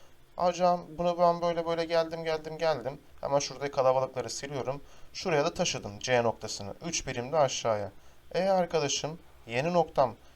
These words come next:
şöyle oldu mu? Hemen şuradaki B'yi de siliyorum. Bak, A üssü,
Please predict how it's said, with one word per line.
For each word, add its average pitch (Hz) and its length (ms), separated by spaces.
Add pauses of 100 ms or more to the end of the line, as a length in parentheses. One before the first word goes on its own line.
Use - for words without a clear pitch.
şöyle 135 320
oldu 160 280
mu? 156 220 (640)
Hemen 135 220
şuradaki 123 520
B'yi 110 260
de 147 80
siliyorum. 143 600 (400)
Bak, 135 160 (680)
A 135 260
üssü, 139 480